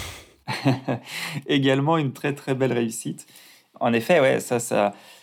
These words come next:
ça nous a confortés, euh, sur, euh, notre projet, de nous dire que voilà, on,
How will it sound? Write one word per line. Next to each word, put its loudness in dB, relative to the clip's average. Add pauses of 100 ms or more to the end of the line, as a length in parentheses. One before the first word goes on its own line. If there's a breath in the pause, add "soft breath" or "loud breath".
ça -4
nous 2
a 4
confortés, 0
euh, 2 (280 loud breath)
sur, -10
euh, 0
notre -6
projet, 0
de -2
nous -4
dire -6
que -14
voilà, 4
on, 2